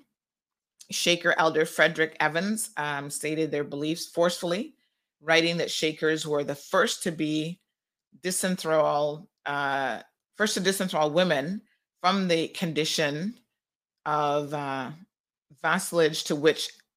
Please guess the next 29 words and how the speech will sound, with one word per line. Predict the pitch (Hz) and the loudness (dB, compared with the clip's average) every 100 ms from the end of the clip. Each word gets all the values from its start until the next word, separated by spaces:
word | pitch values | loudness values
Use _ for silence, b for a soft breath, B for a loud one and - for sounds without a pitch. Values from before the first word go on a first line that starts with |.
| - | 2
all | 170 175 - | 6 6 4
other | 180 208 247 | 4 6 6
religion | 180 143 139 135 151 | 6 2 -4 -6 -6
systems | - 151 156 147 147 | -4 -4 -2 -4 -2
more | 151 151 | 0 2
or | |
less | 135 143 - | 4 2 -2
consigned | - 156 - 147 175 | -4 -2 4 4 4
her | 170 | 0
to, | 139 - 127 156 b b b b _ _ | -2 -4 -4 -6 b b b b _ _
and | 170 170 | 0 0
to | 165 | -2
se-, | 156 - 196 - | -2 0 0 0
secure | - 170 - 233 254 | -4 -4 2 4 4
to | 202 | 2
her | 165 143 139 160 b b b b | 0 0 0 -2 b b b b
those | 160 160 143 | 2 2 2
just | 127 170 185 | 2 2 2
and | 180 - | -4 -6
equal | 156 - | -8 -6
rights | 147 147 127 - | -2 -2 -2 -6
with | 139 | -8
men, | 160 180 151 131 196 - _ _ _ _ _ | 0 2 2 -2 -8 -12 _ _ _ _ _
that | 147 156 151 | _ -4 2
by | 151 156 | 2 2
her | 160 | 0
similarity | 139 - 156 143 175 214 208 | -4 -4 -4 2 4 4 2
to | 196 170 | -2 -8
him | 165 135 131 143 | -6 -6 -6 -10